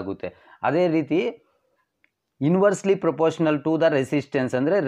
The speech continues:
ರೆಸಿಸ್ಟೆನ್ಸ್ ಇಲ್ಲಿ ಏನಾದ್ರೂ ನಾವು ಜಾಸ್ತಿ ಮಾಡಿದ್ರೆ, ರೆಸಿಸ್ಟೆನ್ಸ್ ಇಲ್ಲಿ ಒನ್ ಕೆ ಇರುತ್ತೆ ಅನ್ಕೊಳ್ಳಿ, ಒನ್ ಕಿಲೋ ಓಮ್, ಒನ್ ಕೆ ಇರುತ್ತೆ ಅಂತ ತಿಳ್ಕೊಳ್ಳಿ. ಇಲ್ಲಿ ಕರೆಂಟ್ ಬರ್ತಾ ಇರುತ್ತೆ, ಇಲ್ಲಿ ಯಾವ ರೀತಿ ಬರುತ್ತೆ ಕರೆಂಟು, ಇಲ್ಲಿ ವೋಲ್ಟೇಜ್ ಯಾವ ರೀತಿ ಬರುತ್ತೆ ಅನ್ನೋದ್ರ ಮೂಲಕ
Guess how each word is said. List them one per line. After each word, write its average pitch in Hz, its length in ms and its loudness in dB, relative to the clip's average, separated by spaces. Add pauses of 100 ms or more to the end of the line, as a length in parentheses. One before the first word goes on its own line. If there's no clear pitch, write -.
ರೆಸಿಸ್ಟೆನ್ಸ್ 196 720 0
ಇಲ್ಲಿ 165 220 2
ಏನಾದ್ರೂ 156 400 0
ನಾವು 127 200 0
ಜಾಸ್ತಿ 135 320 0 (120)
ಮಾಡಿದ್ರೆ, 123 320 -2 (120)
ರೆಸಿಸ್ಟೆನ್ಸ್ 156 680 -4
ಇಲ್ಲಿ 139 240 0
ಒನ್ 139 200 -2
ಕೆ 147 100 2 (100)
ಇರುತ್ತೆ 123 320 -4
ಅನ್ಕೊಳ್ಳಿ, 110 380 -2 (640)
ಒನ್ 131 220 -4
ಕಿಲೋ 127 280 -2
ಓಮ್, 110 120 -8 (160)
ಒನ್ 139 180 -2
ಕೆ 151 100 2 (120)
ಇರುತ್ತೆ 123 320 -4
ಅಂತ 104 120 -10 (100)
ತಿಳ್ಕೊಳ್ಳಿ. 107 400 -4 (520)
ಇಲ್ಲಿ 170 200 -6
ಕರೆಂಟ್ 170 340 0
ಬರ್ತಾ 156 300 0
ಇರುತ್ತೆ, 135 280 -2 (220)
ಇಲ್ಲಿ 196 200 0 (120)
ಯಾವ 160 120 4 (120)
ರೀತಿ 180 280 0
ಬರುತ್ತೆ 139 320 0 (120)
ಕರೆಂಟು, 135 360 -2 (120)
ಇಲ್ಲಿ 131 180 -2
ವೋಲ್ಟೇಜ್ 151 400 0
ಯಾವ 131 180 2
ರೀತಿ 131 240 -2
ಬರುತ್ತೆ 120 340 -4 (140)
ಅನ್ನೋದ್ರ 123 400 -4 (100)
ಮೂಲಕ 120 260 -4